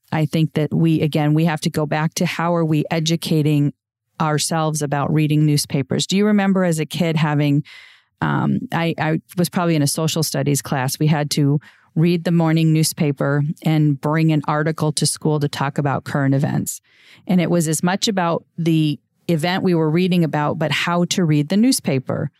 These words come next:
You know, that the front page was national news and the second section was local news, and you had a sports page and a business, you know, I mean, it taught us how to,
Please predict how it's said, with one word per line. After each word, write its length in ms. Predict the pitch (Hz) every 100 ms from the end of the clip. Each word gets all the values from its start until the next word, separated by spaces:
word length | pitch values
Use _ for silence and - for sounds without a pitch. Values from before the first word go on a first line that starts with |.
| _ _ _ _ -
You 80 | 165
know, 220 | 151 170
that 240 | 160 147
the 80 | 151
front 320 | - 160 156
page 360 | - 170 160 151
was 220 | 147 143
national 460 | 202 214 208 208 196
news 400 | 190 185 180 160
and 100 | 135
the 100 | 139
second 400 | - 156 160 -
section 400 | - 143 - 143
was 200 | 143 -
local 300 | 214 254 233
news, 420 | 220 208 202 190
and 120 | 151 143
you 40 |
had 140 | 127
a 20 | -
sports 460 | - 254 226 -
page 380 | - 196 175 156
and 80 | 139
a 40 |
business, 360 | 156 233 202 -
you 100 | -
know, 140 | 165
I 40 | 147
mean, 120 | 160
it 80 | 156
taught 260 | - 208
us 140 | 202 190
how 200 | 165 160
to, 200 | 143